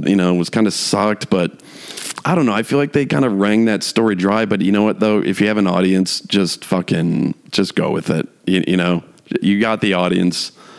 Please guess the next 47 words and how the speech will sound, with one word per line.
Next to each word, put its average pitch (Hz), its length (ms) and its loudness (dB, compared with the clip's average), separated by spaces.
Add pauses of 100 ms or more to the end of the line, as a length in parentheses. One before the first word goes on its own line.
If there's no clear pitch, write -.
(400)
What, 98 220 0
what, 92 220 0
like, 92 140 -2
why, 98 420 0
like, 107 300 -4
getting 139 320 0
it, 117 200 0
finding 123 300 0
an 113 80 0
audience 104 400 0
is 92 100 0
so 90 300 0
hard 90 380 0
with 87 140 -2
T 90 260 2
V, 87 160 2
with 85 160 0
movies, 87 360 2
with 82 120 2
music, 87 340 2
with 107 120 2
anything. 98 500 -2 (480)
When 107 200 2
you 107 80 2
have 117 240 -2
an 110 80 2
audience, 101 380 0
you 101 60 4
might 98 120 4
as 98 120 2
well 92 100 2
just 85 160 -6
keep - 200 0
feeding 82 400 0
it. - 180 -2
So 85 360 0
I - 80 0
get 87 220 -2
it. - 80 -2
And 123 180 2
you 131 80 2
know 139 80 0
what? 135 100 0
It 117 80 -4
probably 120 540 0
is 95 240 0
good. 87 440 -2